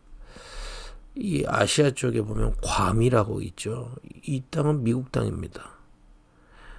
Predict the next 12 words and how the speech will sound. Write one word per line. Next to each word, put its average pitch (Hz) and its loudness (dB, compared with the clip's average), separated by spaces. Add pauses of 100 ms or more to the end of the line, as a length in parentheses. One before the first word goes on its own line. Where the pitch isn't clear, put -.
(180)
아시아 104 0
쪽에 143 -4
있지만 135 -2
미국의 123 0
지배, 107 -2 (220)
미국의, 135 0 (300)
에, - -4
이 110 -4
통치를 151 0
받고 - 6
있기 - -4
때문에 123 -8